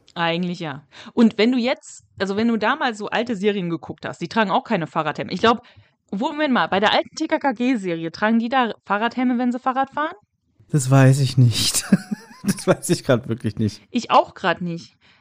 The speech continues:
Speaker 1: Aber wenn du jetzt zum Beispiel hier die drei Ausrufezeichen guckst, die tragen Fahrradhelme.
Speaker 2: Ja, ich weiß.
Speaker 1: Wenn du die alten Pfefferkörner guckst,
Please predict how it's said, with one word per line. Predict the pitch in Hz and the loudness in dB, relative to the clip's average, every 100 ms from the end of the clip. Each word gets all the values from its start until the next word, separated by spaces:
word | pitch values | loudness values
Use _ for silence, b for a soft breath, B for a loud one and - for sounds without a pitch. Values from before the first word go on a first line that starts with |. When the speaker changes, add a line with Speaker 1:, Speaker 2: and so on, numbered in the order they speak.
| b _ | b _
Speaker 1:
Aber | 208 226 220 - _ _ | 2 4 2 0 _ _
wenn | 185 247 | 0 2
du | 247 | 2
jetzt | 262 - | 0 -4
zum | 269 240 | -2 0
Beispiel | 226 233 - 233 214 | 2 0 -2 -2 0
hier | 226 | -2
die | 185 202 202 196 196 165 | -4 -4 -4 -4 -6 -4
drei | 190 | 0
Ausrufezeichen | 156 226 190 170 156 143 156 | 0 0 -4 -6 -4 -4 -6
guckst, | - 139 - - _ _ _ _ _ _ | -10 -12 -16 -20 _ _ _ _ _ _
die | 165 | -10
tragen | - 180 - | -2 0 2
Fahrradhelme. | 175 151 143 135 - _ _ _ _ _ - | 0 0 -4 -8 -12 _ _ _ _ _ 2
Speaker 2:
Ja, | 143 | 2
ich | 139 | 4
weiß. | 131 104 - _ _ _ _ _ _ - | 2 2 -6 _ _ _ _ _ _ -8
Speaker 1:
Wenn | 196 214 208 | 0 2 2
du | 196 | 0
die | 202 | 0
alten | 196 214 214 | 2 2 0
Pfefferkörner | 254 233 214 180 175 | 0 2 2 0 -2
guckst, | - 214 - - | -2 -4 -6 -20